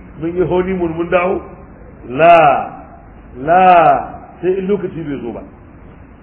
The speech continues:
In lokaci bai zo ba shi kenan. Amma wallahi in lokaci ya zo, la yasta'khiruna sa'atan, wa la yastaqdimun. Ba a yi.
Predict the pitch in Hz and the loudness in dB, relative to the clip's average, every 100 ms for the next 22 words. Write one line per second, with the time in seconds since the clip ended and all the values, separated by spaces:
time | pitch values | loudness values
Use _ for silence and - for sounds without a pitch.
0 | - - - - - - - - 160 196 | -20 -20 -20 -20 -20 -20 -20 -12 -6 -4
1 | 185 165 160 156 151 160 156 120 - - | -6 -8 -8 -8 -10 -12 -14 -16 -18 -20
2 | - 139 175 175 190 202 170 170 175 156 | -16 -12 -8 -4 -2 -2 -4 -6 -6 -6
3 | 139 139 139 135 - - 127 135 117 135 | -8 -8 -8 -12 -18 -20 -10 -6 -4 -4
4 | - - 139 143 151 139 139 123 - - | -8 -12 -12 -10 -10 -6 -6 -6 -10 -18
5 | - - - - - - - 123 160 190 | -20 -20 -20 -20 -20 -20 -10 -2 0 0
6 | 180 165 151 147 120 - - - - - | -4 -8 -8 -8 -12 -16 -20 -20 -20 -20
7 | - - - 175 202 185 147 | -20 -20 -8 -4 -2 -2 -4